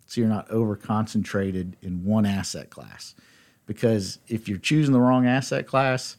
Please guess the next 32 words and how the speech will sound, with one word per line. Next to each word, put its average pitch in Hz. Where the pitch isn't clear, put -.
it 110
could 104
significantly 104
hurt 98
your 87
returns 90
long 87
term. 95
Whereas 104
if 95
you 104
have 98
a, 80
a 101
fully 113
diversified 113
portfolio, 120
you're 120
gonna 120
be 117
able 110
to 92
take 101
advantage 95
of 90
the 85
different 117
movements 107
within 98
the 87
asset -
classes. 147